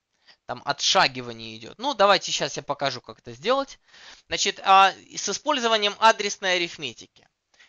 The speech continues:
А, никакого, никакого вот этого вот молока тут не надо. Все обойдется одним единственным молоком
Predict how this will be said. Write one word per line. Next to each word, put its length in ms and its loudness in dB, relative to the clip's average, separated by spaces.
А, 220 -6
никакого, 800 4
никакого 920 4
вот 160 -6
этого 320 0
вот 220 -6
молока 640 0
тут 240 -14
не 120 -10
надо. 380 0
Все 280 4
обойдется 580 4
одним 400 0
единственным 720 -6
молоком 760 2